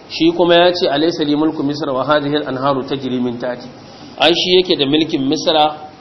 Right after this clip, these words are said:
dan haka karkashin ta, a karkashin sa take ainihin wato. To Allah madaukakin sarki ya ambaci ayoyi da dama wanda suke magana akan lalle duk wanda ya shiga wuta ya shiga guri na wulakanci. Allah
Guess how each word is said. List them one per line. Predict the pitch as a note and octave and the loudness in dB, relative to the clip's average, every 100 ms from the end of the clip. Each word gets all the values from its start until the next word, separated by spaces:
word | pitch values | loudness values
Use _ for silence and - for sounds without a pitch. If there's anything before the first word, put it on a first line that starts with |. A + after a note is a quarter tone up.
| - - - | -20 -20 -6
dan | C3 D#3+ | 0 0
haka | E3 D3+ D3 - - - - - - - - | 2 2 2 -2 -12 -20 -20 -20 -20 -20 -18
karkashin | B2+ B2 D3 E3 | -12 -8 -2 -2
ta, | D#3+ C3+ | -2 -4
a | B2 | -4
karkashin | B2 B2+ C#3+ D#3 | -8 -8 -6 -4
sa | D3+ C#3+ C#3 | 0 0 0
take | D3+ D3 C3+ | -6 -8 -6
ainihin | C3+ C#3 C#3 | -4 -4 -4
wato. | A#2 - - - - - - | -6 -10 -20 -20 -20 -20 -12
To | B2+ | -2
Allah | D3 F3+ D#3+ | 2 4 4
madaukakin | E3+ D#3+ C#3+ D#3+ D#3+ | 2 0 -2 -4 -2
sarki | E3 D#3+ D#3 | -2 -2 2
ya | E3 E3 | 4 2
ambaci | D3 C#3 C#3+ | -2 -4 -2
ayoyi | D#3+ D#3 D#3+ E3 | 2 4 4 4
da | D#3 B2 | 2 2
dama | D3 D#3 D#3 D#3 | 4 6 4 4
wanda | E3+ D#3 | 2 -2
suke | - - D3+ | -6 -2 -2
magana | C3 B2 D3+ D3 | 0 0 0 0
akan | C3 E3+ D3+ D3 - - - - | -4 -2 -4 -6 -12 -20 -20 -12
lalle | A#2 C#3+ E3+ E3 D#3+ | -2 0 2 2 2
duk | E3 | 4
wanda | F3 F3+ D3+ | 4 4 2
ya | D3+ | 2
shiga | C#3+ C3 | 0 -4
wuta | C#3 C#3+ C#3+ | -4 -2 0
ya | D3 | 0
shiga | C#3 B2+ | 0 -6
guri | B2 C#3 | -6 -2
na | C#3+ C#3 | -2 0
wulakanci. | C#3+ D3 C#3+ D3 C#3 C3+ C3+ - - - - | 2 0 0 -4 -4 -8 -10 -16 -20 -20 -4
Allah | D#3 E3 | 2 4